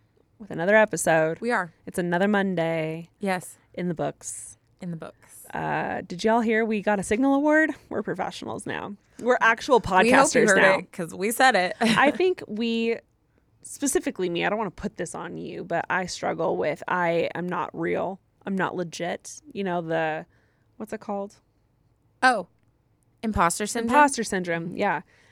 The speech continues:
Speaker 1: And in my head, I'm not a podcaster. I'm just, I'm just faking it till I make it. But that Signal Award changed the game for me.
Speaker 2: Yeah.
Speaker 1: I'm a pro-, I'm a podcaster. I'm a professional podcaster.
Speaker 2: You know what, though? Like, the other day I was talking to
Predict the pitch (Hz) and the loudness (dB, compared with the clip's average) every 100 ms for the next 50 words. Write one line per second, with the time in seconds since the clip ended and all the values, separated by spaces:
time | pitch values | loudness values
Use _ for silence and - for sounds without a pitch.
0 | _ - 220 214 214 220 254 262 254 254 | _ -4 0 0 2 2 4 6 6 4
1 | 254 302 233 185 175 - 160 - 180 175 | 4 4 4 2 2 0 -2 0 2 2
2 | 202 202 180 - - 208 175 - 185 190 | 2 0 -2 -4 -6 -4 -4 -2 -2 -2
3 | 156 202 175 185 233 220 - _ _ _ | -2 -2 -2 -2 -2 -6 -8 _ _ _
4 | - 254 330 349 - _ - 339 320 330 | -2 4 4 4 -2 _ -6 -2 2 4
5 | 339 339 339 339 - _ _ - 254 226 | 4 4 4 2 -4 _ _ -8 -2 0
6 | 185 175 143 156 - - 180 170 170 - | 0 -4 -6 -8 -10 -8 -6 -6 -8 0
7 | 220 240 196 - 175 - 202 151 - 160 | 4 4 4 0 -6 -4 -6 -2 2 2
8 | 156 127 151 - - - 196 214 220 220 | 2 -6 -8 -10 -12 -8 0 2 2 -2
9 | 190 170 156 - - - - 220 247 269 | -4 -4 -6 -6 -8 -10 -10 -2 0 2
10 | 392 247 170 196 226 240 - 202 190 185 | 4 4 2 4 4 4 0 2 2 2
11 | - 208 208 202 226 233 185 175 180 190 | -6 -6 -4 0 0 2 4 4 4 0
12 | - 170 160 196 185 180 - 196 170 165 | 0 2 2 -2 -6 -6 -4 -2 0 0
13 | 156 | 0